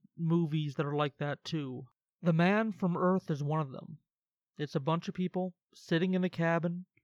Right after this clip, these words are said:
debating, and having an interesting conversation. That's the whole base of the movie.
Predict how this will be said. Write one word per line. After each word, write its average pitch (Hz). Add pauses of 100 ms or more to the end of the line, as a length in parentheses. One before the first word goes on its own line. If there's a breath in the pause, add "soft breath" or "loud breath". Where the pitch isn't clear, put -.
(280)
debating, 156 (220)
and 156
having 156
an 156
interesting 160
conversation. 151 (100)
That's 185
the 196
whole 202
base 165
of 139
the 151
movie. 156